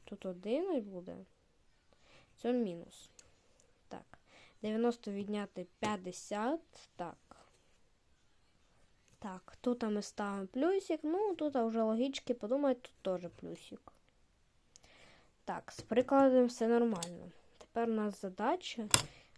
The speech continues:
Вони так пишуть кривокосо. Походу, я думаю, от так ось надо. Так. Три. Сукні там надо писати.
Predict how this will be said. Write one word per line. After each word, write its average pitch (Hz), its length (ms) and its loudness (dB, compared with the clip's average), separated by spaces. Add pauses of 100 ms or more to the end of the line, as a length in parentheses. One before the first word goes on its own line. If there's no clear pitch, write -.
(160)
Вони 220 200 2
так 277 280 0 (100)
пишуть 320 520 6
кривокосо. 240 800 2
Походу, 262 420 0
я 254 180 4
думаю, 254 640 2 (1500)
от 269 240 -2
так 185 180 -6 (140)
ось - 260 -16
надо. 233 420 -10 (600)
Так. 185 440 -14 (1200)
Три. 233 600 4 (2000)
Сукні 214 1200 4 (160)
там 202 240 -2
надо 196 400 -4
писати. 190 720 -6